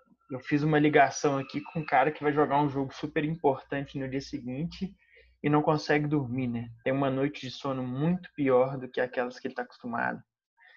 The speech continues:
Questões psicológicas, né? Isso pode afetar o desempenho dele, além do que ele já costuma fazer a longo prazo, né? Você falou sobre a memória de curto prazo, então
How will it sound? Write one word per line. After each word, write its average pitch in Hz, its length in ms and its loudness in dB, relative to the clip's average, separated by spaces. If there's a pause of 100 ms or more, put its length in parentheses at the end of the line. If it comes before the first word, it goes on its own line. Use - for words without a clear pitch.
(140)
Questões 127 400 -4
psicológicas, 110 840 0
né? 113 120 -8
Isso - 220 -12
pode 139 280 4
afetar 117 640 0 (460)
o 135 80 -4
desempenho 120 640 -2
dele, 120 380 0 (200)
além 135 920 2
do 151 240 -4
que 151 120 -2
ele 135 200 2
já 139 240 2 (180)
costuma 143 380 -4
fazer 123 400 2
a 123 80 4
longo 120 380 -4
prazo, 107 520 2
né? 113 160 -14 (500)
Você - 100 -20
falou 120 260 0
sobre 120 260 -4
a 117 40 0
memória 117 380 -2
de 113 80 -8
curto 113 300 -14
prazo, 127 480 0
então 117 460 -6